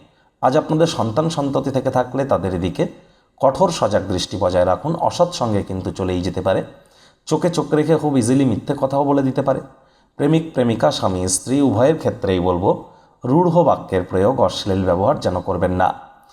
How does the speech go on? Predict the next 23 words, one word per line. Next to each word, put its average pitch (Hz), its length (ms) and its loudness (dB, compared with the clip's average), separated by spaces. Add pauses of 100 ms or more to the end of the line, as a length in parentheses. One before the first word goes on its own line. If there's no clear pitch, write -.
(260)
তৃতীয় 165 340 2
কোনো 156 200 0
ব্যক্তিকে 131 440 -2
সম্পর্কের 135 580 -2
মধ্যে 104 300 0
যেন 92 220 0
প্রবেশ 90 320 -4
করতে 92 280 -8
দেবেন 95 240 0
না, 156 220 0 (440)
সম্পর্কের 143 640 0
দুর্বলতা 98 520 2
আরও 92 120 2
বেড়ে 90 240 0
যেতে 135 200 0
পারে। - 200 0 (480)
শত্রুপক্ষ, 156 640 0
বিরোধী 98 360 0
পক্ষ 104 240 -4
একটু 107 320 -4
হলেও 107 240 2
শক্তিশালী 95 580 -4
থাকছে। - 400 -4